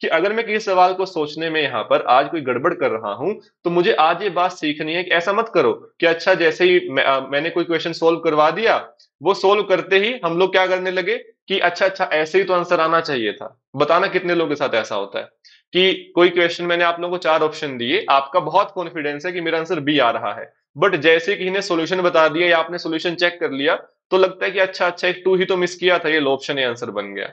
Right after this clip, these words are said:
ऐसे मत किया करो, ध्यान से देखा करो रुक कर कि अच्छा, ये सवाल गलत क्यों हुआ, क्या मैं कैलकुलेशन करते हुए जल्दबाजी कर रहा था, क्या मैं, अ, कॉन्सेप्ट गलत सोच रहा था? क्या मैंने सवाल को पढ़ने में गलती कर दी? क्या मैं ऑप्शन लगाते हुए गलती कर रहा हूं?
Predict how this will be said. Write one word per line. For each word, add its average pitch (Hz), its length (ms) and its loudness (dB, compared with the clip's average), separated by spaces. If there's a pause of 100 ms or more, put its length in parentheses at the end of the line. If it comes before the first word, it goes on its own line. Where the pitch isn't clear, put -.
(160)
ऐसे 196 220 0
मत 196 260 -6
किया 113 160 -2
करो, 101 200 -8 (480)
ध्यान 160 300 -2
से 185 120 -8
देखा 123 360 -4
करो 107 220 -6
रुक 101 240 -12
कर 113 200 -14 (220)
कि - 80 -4
अच्छा, 165 520 -2
ये 143 140 -2
सवाल 156 340 -2
गलत 147 380 -4
क्यों 151 200 -2
हुआ, 101 200 -4 (340)
क्या 170 120 4
मैं 190 140 -4
कैलकुलेशन 160 520 -4
करते 170 280 0
हुए 175 100 4
जल्दबाजी 156 540 0
कर 151 140 -2
रहा 147 220 -2
था, - 280 -14 (340)
क्या 165 200 2
मैं, 180 340 -4 (240)
अ, 123 100 2
कॉन्सेप्ट 160 760 -2
गलत 147 240 0
सोच 156 280 -4
रहा 147 220 0
था? 139 320 -8
क्या 160 120 4
मैंने 175 160 -2
सवाल 131 480 2
को 175 120 -2
पढ़ने 160 300 -4
में 160 160 -6
गलती 151 280 -4
कर 143 160 -6
दी? 127 180 -10
क्या - 420 -2
मैं 190 100 -2
ऑप्शन 151 420 -2
लगाते 175 400 0
हुए 170 80 0
गलती 147 320 -4
कर 131 140 0
रहा 127 180 -6
हूं? 120 300 -12